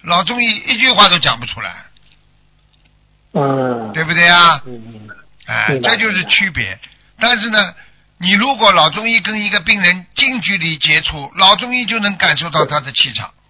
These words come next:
Speaker 2: 嗯，嗯，嗯。
Speaker 1: 对不对？
Speaker 2: 明白，明白，明白。
Speaker 1: 我举个例子，你不能不承认气场不存在的。啊，你比方说，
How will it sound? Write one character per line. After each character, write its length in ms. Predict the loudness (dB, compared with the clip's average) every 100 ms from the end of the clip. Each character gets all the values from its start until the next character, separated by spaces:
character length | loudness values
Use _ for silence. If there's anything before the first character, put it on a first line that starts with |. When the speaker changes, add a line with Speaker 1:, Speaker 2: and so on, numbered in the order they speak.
| _ _ _ _ _ _ _ _ _ 2
Speaker 2:
嗯， 120 | 4
嗯， 360 | 4 2 0
嗯。 120 | -4 -6
Speaker 1:
对 120 | -6
不 60 | 2
对？ 100 | 4
Speaker 2:
明 80 | 6
白， 80 | 2
明 160 | -4
白， 60 | -10
明 120 | -14
白。 60 | -2
Speaker 1:
我 100 | 0
举 180 | 2 0
个 120 | -2
例 240 | -2 -2 -4
子， 140 | -6
你 160 | -6 -6
不 160 | -4 -4
能 200 | -4 -6
不 100 | -6
承 220 | -4 -2
认 120 | -2 2
气 180 | 2 2
场 200 | -4 -6
不 80 | -8
存 260 | -8 -8
在 200 | -6 -8
的。 1200 | -10 _ _ _ _ _ _ _ _ _ _ -6
啊， 180 | -2 -2
你 160 | -2 -2
比 160 | -2
方 200 | 0 0
说， 300 | 0 -2 -4